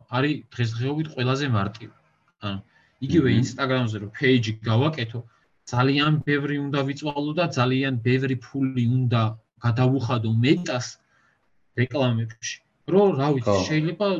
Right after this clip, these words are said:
Speaker 1: ხუთი ათას ფოლოვერისთვის შეიძლება ერთი წელი და ორი წელი დამჭირდეს. რაღაცა, მართლა, ეხლა სასწაული ინოვაციას არ ქმნი,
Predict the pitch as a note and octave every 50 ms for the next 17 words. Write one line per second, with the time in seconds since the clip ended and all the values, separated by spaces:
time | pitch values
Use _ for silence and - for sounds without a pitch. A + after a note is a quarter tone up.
0 | D#3 - _ _ _ _ - A#2 G2 G#2+ - - - F3+ D#3+ - - G3 F#3 F3+
1 | F#3 F#3 F3+ - - - F3 E3+ F3 F3 F3 F#3 E3+ C#3+ - - B2 A2+ - -
2 | - C#3 C#3 C3 D#3 D3+ B2+ G2+ G#2 B2 B2+ - - - E3 D#3 - - C#3 C3
3 | C3+ C#3 D#3+ D#3+ D3+ C#3+ C#3+ C3 - C3+ C#3+ C#3 C3+ C#3+ C#3+ C3+ - - A#2+ G#2+
4 | - G#2+ G#2 - - - _ _ _ _ _ _ _ _ _ _ _ _ _ -
5 | G#2 G#2+ G#2 G#2 G#2+ - G#2 G2 F#2+ F#2+ _ - F#2+ G2 - - - A#2+ A2 A2
6 | A2 - - A2 - - - A#2 A2+ A2+ - - A2 A2+ A2 A2 A2+ A2 A2+ A2
7 | A2 A2 A2 - G2 G2+ - G2+ G#2 G#2 G#2+ - - D3+ E3 E3+